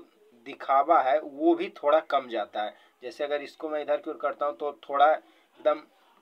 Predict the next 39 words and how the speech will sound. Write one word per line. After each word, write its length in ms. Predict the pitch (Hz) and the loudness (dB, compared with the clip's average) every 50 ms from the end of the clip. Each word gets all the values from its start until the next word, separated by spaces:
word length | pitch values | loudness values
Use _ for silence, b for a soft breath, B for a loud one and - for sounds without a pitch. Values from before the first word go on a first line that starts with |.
| _ _ _ | _ _ _
light 300 | 120 123 131 151 147 - | -6 -4 -2 -2 -2 -4
में 120 | 156 151 147 | -8 -10 -10
दिखता 240 | 147 147 - - 151 | -12 -8 -2 0 0
है, 60 | 147 | 0
मोटे 300 | 143 139 135 - 151 143 | 0 -4 -8 -6 -6 -6
में 140 | 139 135 120 | -8 -8 -10
दिखता 280 | 123 113 - - 110 107 | -10 -12 -12 -12 -12 -10
है, 60 | 110 | -8
लेकिन 240 | 117 123 127 139 139 | -8 -10 -10 -10 -10
अगर 180 | 139 143 - - - | -10 -10 -10 -4 -4
कम 160 | 151 156 160 | -4 -4 -2
करता 280 | - 147 139 - - 143 | -2 -2 -2 -2 -4 -8
हूँ 100 | 143 - | -8 -8
तो 100 | 139 135 | -12 -14
देख 140 | 135 127 | -14 -16
सकते 180 | - _ _ 156 | -16 _ _ -14
हैं 80 | 143 - | -12 -8
font 280 | - 135 151 165 165 _ - | -8 -8 -8 -8 -12 _ -20
इस 140 | 131 113 - | -20 -14 -10
तरीके 240 | 135 120 113 110 117 | -10 -10 -10 -10 -12
से 60 | 113 | -14
दिखता 300 | 104 104 95 _ _ 107 | -16 -18 -20 _ _ -16
है। 60 | 104 B B B B B B B B B _ - | -16 B B B B B B B B B _ -8
तो 160 | 143 151 147 | -6 -6 -6
इसको 380 | 147 151 - - - 180 180 170 175 - _ - | -8 -12 -16 -12 -6 -4 -4 -4 -6 -8 _ 0
कम 200 | 151 151 160 165 | 2 2 2 0
करने 280 | 165 151 147 147 151 143 | -2 -2 -2 -2 -6 -8
से 180 | 143 151 156 151 | -6 -4 -4 -2
आपको 300 | 110 131 123 - - 147 | -2 -4 -6 -8 -12 -12
पता 280 | - - 131 - 143 143 | -12 -10 -6 -4 -4 -4
चल 180 | - 147 139 135 | -4 -8 -12 -12
गया 180 | 131 139 135 135 | -12 -12 -14 -14
कि 160 | - _ - 113 | -14 _ -20 -20
क्या 180 | - 135 131 | -8 -6 -4
होता 180 | 127 123 - 135 | -4 -4 -4 -8
है। 60 | 131 | -8
देख 140 | 135 147 135 | -8 -10 -10
सकते 240 | - 143 - - 151 | -12 -14 -12 -10 -10
हैं 100 | 175 | -10